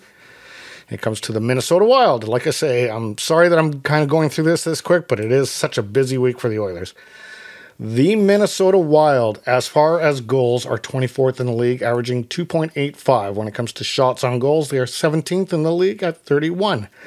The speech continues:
When it comes to power play percentage,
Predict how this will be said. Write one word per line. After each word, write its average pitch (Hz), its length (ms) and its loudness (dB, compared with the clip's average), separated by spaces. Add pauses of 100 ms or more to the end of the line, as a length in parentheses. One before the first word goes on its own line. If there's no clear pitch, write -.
(440)
When 170 120 0
it 170 60 -4
comes 180 220 0
to 165 100 -4
power 143 260 2
play 143 240 2
percentage, 147 720 -2